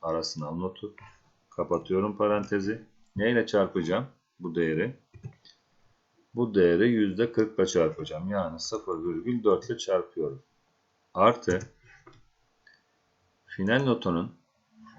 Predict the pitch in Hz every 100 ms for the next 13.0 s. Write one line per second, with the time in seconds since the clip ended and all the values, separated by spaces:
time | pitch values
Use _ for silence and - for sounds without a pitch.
0 | - - - - _ 104 98 104 98 -
1 | 85 - 80 76 - _ _ _ _ _
2 | - - - - - _ _ 95 98 107
3 | 104 110 - - _ _ _ - 110 107
4 | 92 85 82 82 98 - 107 90 80 87
5 | 107 98 92 101 110 - _ - 98 95
6 | 101 85 - - - - 98 85 98 92
7 | - 87 85 101 95 85 80 87 104 85
8 | 78 - - - _ _ - 104 113 110
9 | 110 117 110 110 110 117 110 110 113 110
10 | 107 104 113 110 - 98 - 92 87 87
11 | 87 110 - 95 90 95 92 92 87 95
12 | 90 87 95 90 80 82 - - 87